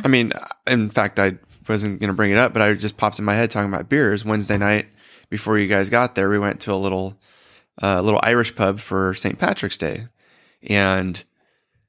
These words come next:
uh, I don't drink Guinness often, but when I do, it's usually on Saint Patrick's Day. And I'm like, "Man, I miss this beer. It was a good beer." And it was been kind of a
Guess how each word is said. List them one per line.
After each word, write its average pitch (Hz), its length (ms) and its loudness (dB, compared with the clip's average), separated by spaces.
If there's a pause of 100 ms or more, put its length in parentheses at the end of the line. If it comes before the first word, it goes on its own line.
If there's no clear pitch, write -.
(300)
uh, 107 180 -2
I 104 140 0
don't 101 320 -2
drink 101 220 -2
Guinness 104 500 0
often, 95 420 0
but 101 140 2
when 101 100 0
I 101 100 2
do, 110 200 2
it's 104 160 -2
usually 104 240 0
on 104 100 0
Saint - 240 -4
Patrick's 117 400 -2
Day. 92 180 0
And 98 80 0
I'm 104 140 -2
like, 101 220 -4 (420)
"Man, 185 220 2
I 117 120 2
miss 107 240 0
this 101 180 -2
beer. 117 240 2
It - 40 4
was 214 80 2
a 160 40 0
good 143 280 0
beer." 131 380 2
And 95 260 -4 (540)
it 113 120 0
was 110 140 -8
been 110 200 -4
kind 110 260 0
of 98 120 0
a 98 380 0